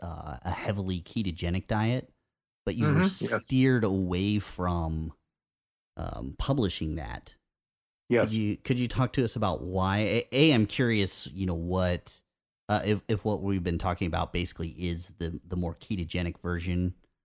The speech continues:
Speaker 1: of what you
Speaker 2: Right.
Speaker 1: recommend, I assume a lot of fats, uh, some
Speaker 2: Yeah.
Speaker 1: proteins, whether they're from animal or plant, depending on the population you're working with, and then, uh, a lot of fibrous vegetables. And y-, you were told there just wasn't a market for that, basically.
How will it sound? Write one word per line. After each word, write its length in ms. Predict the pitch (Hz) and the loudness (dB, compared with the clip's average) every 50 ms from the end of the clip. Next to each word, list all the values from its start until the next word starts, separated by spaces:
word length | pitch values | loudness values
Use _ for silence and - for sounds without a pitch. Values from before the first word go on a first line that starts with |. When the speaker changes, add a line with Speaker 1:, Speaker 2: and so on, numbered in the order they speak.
| _ _ _ _ - | _ _ _ _ -6
Speaker 1:
of 140 | 90 87 | -4 -4
what 180 | 87 87 87 - | -2 -2 0 0
you 60 | - | 0
Speaker 2:
Right. 120 | 90 87 87 | 0 0 0
Speaker 1:
recommend, 500 | 87 87 - - 92 90 85 85 82 85 | -2 -2 0 0 0 0 0 0 0 0
I 60 | 85 | 0
assume 480 | 85 87 - - - 92 87 85 87 | 0 -2 -4 -4 -2 -2 -2 0 -2
a 120 | 87 80 60 | -2 -4 -4
lot 280 | 80 87 87 87 85 | -4 -2 0 0 0
of 60 | 85 - | 0 -2
fats, 720 | - 95 90 85 85 85 85 - - - - - - - - | -2 -2 -2 0 -2 -2 -4 -6 -8 -8 -8 -8 -10 -10 -8
uh, 280 | 80 76 78 82 78 78 | -6 -6 -4 -6 -6 -6
some 180 | - - 110 | -4 -2 0
Speaker 2:
Yeah. 80 | 92 90 90 - _ _ _ - | 0 -2 -2 -8 _ _ _ -2
Speaker 1:
proteins, 520 | - 117 107 92 - 107 98 95 90 85 | 2 2 2 2 2 2 4 4 2 2
whether 200 | 92 90 87 85 | 0 0 0 0
they're 140 | 82 80 82 | -2 -2 -4
from 200 | - - 80 80 | -4 -4 -4 -2
animal 260 | 85 90 90 87 85 | 0 0 0 0 0
or 100 | 78 78 - | -2 -4 -4
plant, 400 | - - 107 95 92 92 87 - | -4 -2 -2 0 0 0 -2 -4
depending 360 | 85 - - 92 87 85 82 | -6 -4 -4 -2 -2 -2 -2
on 100 | 80 82 | -2 -2
the 60 | 78 | -4
population 600 | - - 87 85 - 82 80 82 85 - - 90 | -4 -4 -6 -4 -4 -6 -6 -4 -6 -4 -4 -4
you're 120 | 87 82 82 | -4 -2 -2
working 300 | 85 85 85 - 87 85 | -4 -6 -4 -4 -2 -2
with, 280 | 87 85 82 82 - - _ _ _ _ _ _ _ _ _ _ _ | -2 -2 -4 -4 -8 -16 _ _ _ _ _ _ _ _ _ _ _
and 160 | - 92 90 | 0 0 2
then, 280 | 87 85 82 82 82 82 | 2 2 0 0 0 0
uh, 100 | 80 80 | -2 -2
a 60 | 87 82 | -2 0
lot 180 | 87 90 82 | 0 0 0
of 60 | 85 | 0
fibrous 360 | - - 95 87 78 73 - - | 0 0 -2 0 -2 -4 -6 -4
vegetables. 680 | - 92 90 - - - 85 85 80 80 80 - - - _ _ _ _ _ _ _ _ _ _ _ | -2 -2 -2 -2 -2 -6 -6 -6 -6 -6 -6 -8 -10 -14 _ _ _ _ _ _ _ _ _ _ _
And 180 | 95 92 87 90 | -4 -2 -2 -2
y-, 320 | - - 98 98 107 - - | -2 -4 -6 -6 -6 -8 -4
you 160 | - 117 123 120 | 0 0 2 2
were 120 | 120 110 | 2 0
told 240 | - 123 117 110 101 | 2 2 2 4 4
there 140 | 101 98 92 | 2 2 2
just 240 | 92 110 107 - | 0 -4 -4 -4
wasn't 260 | - 98 101 92 87 78 | -2 -2 0 0 0 -2
a 40 | |
market 360 | 76 78 82 95 - - - - | -2 -2 -2 -4 -4 -8 -10 -10
for 120 | - - | -12 -14
that, 260 | - - - - - - _ _ _ _ _ _ _ _ _ _ _ _ _ _ _ _ - - _ - | -12 -12 -14 -14 -16 -16 _ _ _ _ _ _ _ _ _ _ _ _ _ _ _ _ -20 -20 _ -8
basically. 280 | - 87 - - 165 | -8 -6 -2 2 4